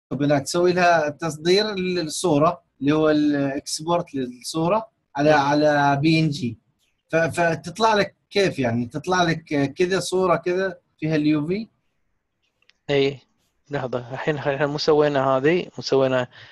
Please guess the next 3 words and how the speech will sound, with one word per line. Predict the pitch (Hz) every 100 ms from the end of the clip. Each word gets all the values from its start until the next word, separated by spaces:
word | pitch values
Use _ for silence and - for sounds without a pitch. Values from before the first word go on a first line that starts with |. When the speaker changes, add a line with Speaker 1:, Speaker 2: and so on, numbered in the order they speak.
| _ _
Speaker 2:
نبي | 135 135
الأحمر. | 127 - 151 180 233 - _ _ _ _ _ _ _ _ _ _ _ _ _ _ 131
Speaker 1:
مم. | 131 120